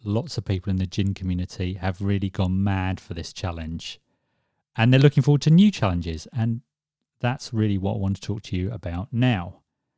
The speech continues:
So I talked to E-,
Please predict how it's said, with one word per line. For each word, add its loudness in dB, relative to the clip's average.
So 6
I 4
talked 4
to 4
E-, -8